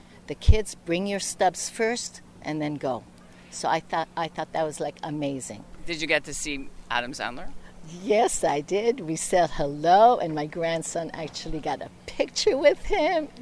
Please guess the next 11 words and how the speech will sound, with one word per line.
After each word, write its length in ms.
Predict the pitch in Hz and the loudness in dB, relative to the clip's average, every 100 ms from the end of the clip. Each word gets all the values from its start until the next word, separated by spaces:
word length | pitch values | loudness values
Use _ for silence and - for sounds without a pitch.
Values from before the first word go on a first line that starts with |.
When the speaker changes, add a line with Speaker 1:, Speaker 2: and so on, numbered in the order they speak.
| 233 | -10
Speaker 1:
Got 200 | 220 262 | -6 -6
so 420 | - - - 285 262 | -4 0 6 6 6
excited. 760 | 339 - 180 165 143 135 - | 2 0 2 2 0 -6 -6
Speaker 2:
Did 100 | 165 | -8
he 80 | 156 | -6
say 200 | - 127 | -2 -2
anything? 420 | 147 - 302 349 - - - - - - | -2 -6 -6 -6 -10 -12 -12 -16 -12 -2
Speaker 1:
What 140 | 220 | 0
did 140 | 233 220 | 0 0
he 100 | 208 | 0
say? 400 | 220 175 147 | 0 0 0